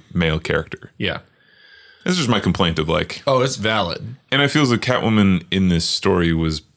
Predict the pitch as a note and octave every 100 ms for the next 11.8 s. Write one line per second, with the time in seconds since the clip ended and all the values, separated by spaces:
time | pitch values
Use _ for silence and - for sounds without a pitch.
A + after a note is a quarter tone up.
0 | _ - C3+ G#2+ F2 E2 - _ _ _
1 | _ _ _ _ _ _ _ _ - E2
2 | - - D#2+ - G2+ F2 F2 D#2+ E2+ E2
3 | - - F2 E2 - E2+ E2 E2 E2 E2
4 | - G2+ F#2 F2 F2+ - E2 E2+ D#2+ E2+
5 | - E2 D#2 - E2+ F2+ - - - E2+
6 | E2 E2 E2 E2 D#2+ D#2+ D#2+ F2 E2 D#2+
7 | D#2 D#2+ E2 - - _ _ _ _ _
8 | _ _ - G2+ F2+ F2+ F2 E2+ E2 E2
9 | E2 F2+ F#2 E2+ E2 E2 E2+ E2+ E2 D#2+
10 | E2+ E2 E2 E2 E2 F2 G2 B2+ C#3+ G2
11 | F2 - F#2 F2 E2+ D#2+ D#2+ -